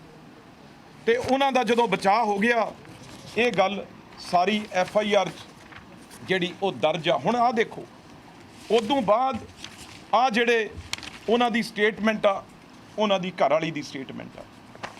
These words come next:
ਇਹ ਆਪ ਜਿਹੜਾ ਸੁਸਾਈਡ ਨੋਟ ਆ, ਉਹ ਵੀ ਆਹ ਸੁਸਾਈਡ ਨੋਟ ਆ ਜਿਹੜਾ ਕਟਾਰੀਆ ਸਾਹਿਬ ਨੇ ਲਿਖਿਆ ਹੋਇਆ। ਇਹ ਸਾਰੀਆਂ ਚੀਜ਼ਾਂ ਤੁਹਾਡੇ ਮੂਹਰੇ ਮੈਂ ਰੱਖੀਆਂ।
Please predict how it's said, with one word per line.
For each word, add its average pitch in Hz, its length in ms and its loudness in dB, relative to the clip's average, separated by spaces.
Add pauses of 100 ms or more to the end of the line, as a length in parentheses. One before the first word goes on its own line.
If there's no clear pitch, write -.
(400)
ਇਹ 254 320 2 (960)
ਆਪ 220 320 2
ਜਿਹੜਾ 233 220 0
ਸੁਸਾਈਡ 226 560 -2
ਨੋਟ 226 360 2
ਆ, 156 140 2 (1160)
ਉਹ 247 120 4
ਵੀ 262 240 2 (920)
ਆਹ 208 120 4
ਸੁਸਾਈਡ 190 500 -2
ਨੋਟ 180 360 2
ਆ 165 200 2 (720)
ਜਿਹੜਾ 185 400 0 (360)
ਕਟਾਰੀਆ 208 440 2
ਸਾਹਿਬ 165 260 -2
ਨੇ 160 120 -2
ਲਿਖਿਆ 131 300 -4
ਹੋਇਆ। 117 200 -14 (520)
ਇਹ 233 100 2
ਸਾਰੀਆਂ 240 580 0
ਚੀਜ਼ਾਂ 190 400 -2 (640)
ਤੁਹਾਡੇ 190 280 2
ਮੂਹਰੇ 190 400 0 (720)
ਮੈਂ 180 180 0
ਰੱਖੀਆਂ। 185 480 -2